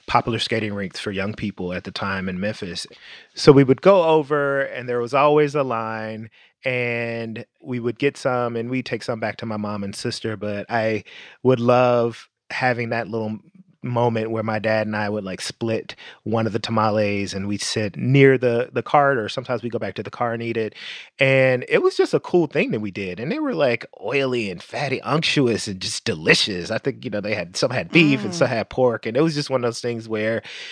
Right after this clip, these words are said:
Speaker 1: it was just soul satisfying. Whenever I had a bite,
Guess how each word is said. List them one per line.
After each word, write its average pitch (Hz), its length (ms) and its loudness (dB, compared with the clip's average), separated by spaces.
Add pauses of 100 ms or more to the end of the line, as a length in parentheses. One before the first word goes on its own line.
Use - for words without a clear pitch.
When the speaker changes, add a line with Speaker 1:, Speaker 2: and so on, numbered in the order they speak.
(140)
Speaker 1:
it - 60 4
was 185 120 4
just 160 180 2 (100)
soul 139 380 4
satisfying. 101 720 -6
Whenever 135 280 4
I 123 60 4
had 123 220 0
a 98 80 -6
bite, 95 420 -4